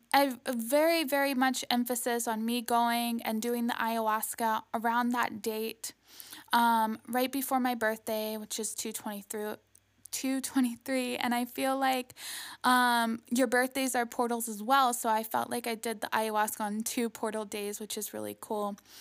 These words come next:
Um, and I, I did pray and I asked God for the money, and he did provide the money for me to go. And I'm so glad he did, because once I got to Peru,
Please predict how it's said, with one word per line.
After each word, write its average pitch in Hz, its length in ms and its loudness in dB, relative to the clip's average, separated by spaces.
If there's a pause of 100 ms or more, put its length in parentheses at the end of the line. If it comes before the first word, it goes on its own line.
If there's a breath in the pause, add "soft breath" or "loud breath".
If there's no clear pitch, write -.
(440 loud breath)
Um, 233 500 4
and 254 80 2
I, 277 140 6 (380)
I 285 120 2
did 247 300 0
pray 269 380 0
and 240 100 -2
I 240 80 -4
asked 247 280 -4
God 240 200 -2
for 262 100 -6
the 247 80 -4
money, 247 300 -2
and 226 140 -2
he 247 180 -6
did 240 260 -4
provide 233 420 -2
the 240 60 -6
money 233 280 -2
for 240 160 -6
me 233 180 -2
to 233 160 -6
go. 226 540 2
And 220 460 -2 (640 loud breath)
I'm 277 200 6
so 247 280 -2
glad 233 280 2
he 233 100 -2
did, 220 340 -2
because 220 540 -4
once 240 260 0
I 247 120 -2
got 233 240 -2
to - 100 -10
Peru, 220 640 -2